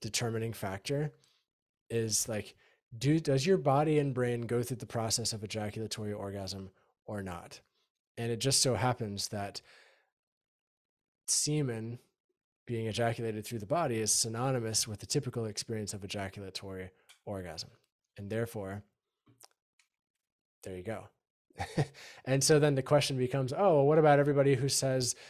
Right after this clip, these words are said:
the thing about you can separate orgasm from ejaculation?"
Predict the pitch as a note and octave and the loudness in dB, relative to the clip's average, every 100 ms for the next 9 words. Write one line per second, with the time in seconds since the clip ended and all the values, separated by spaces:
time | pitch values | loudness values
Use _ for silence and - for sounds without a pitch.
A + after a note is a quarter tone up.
0 | - B2+ - C#3 C3 B2+ B2 B2 A#2+ B2+ | -10 -6 0 2 4 4 2 0 -2 -2
1 | A2 C3 B2 C3 A#2+ A2+ - - _ _ | 0 0 2 2 2 0 -6 -20 _ _
2 | - B2 B2 A#2+ A#2 G#2+ A#2+ A2 G2 G#2+ | -4 0 2 2 0 -2 -4 -4 -4 -6
3 | - G#2+ C3 - | -4 -4 -4 -4